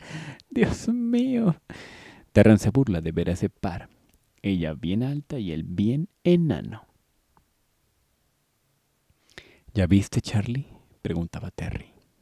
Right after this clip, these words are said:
"¿Qué cosa?". "Los ridículos que se ven Karen y el enano". "Pues sí, se ven ridículos, pero qué suerte tiene el enano. Tiene los pechos de Karen prácticamente en la cara".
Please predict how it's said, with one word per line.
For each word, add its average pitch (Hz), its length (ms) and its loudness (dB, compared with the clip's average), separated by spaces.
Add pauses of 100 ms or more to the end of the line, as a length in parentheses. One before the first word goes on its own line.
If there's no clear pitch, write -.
"¿Qué 92 200 0
cosa?". 107 560 4 (1000)
"Los 110 300 8
ridículos 123 680 4
que 156 100 -2
se 123 160 -2
ven 104 180 2
Karen 123 380 0
y 131 60 4
el 107 80 2
enano". 101 520 2 (1300)
"Pues 98 260 6
sí, 110 340 0
se 127 160 -2
ven 98 220 4
ridículos, 107 640 0
pero 98 280 2
qué 95 140 0
suerte 101 460 4
tiene 90 260 2
el 95 80 2
enano. 113 460 -2 (1040)
Tiene 151 200 6
los 165 180 4
pechos 107 300 0
de 98 100 2
Karen 98 460 2
prácticamente 92 680 0
en 92 60 0
la - 100 0
cara". 98 360 -4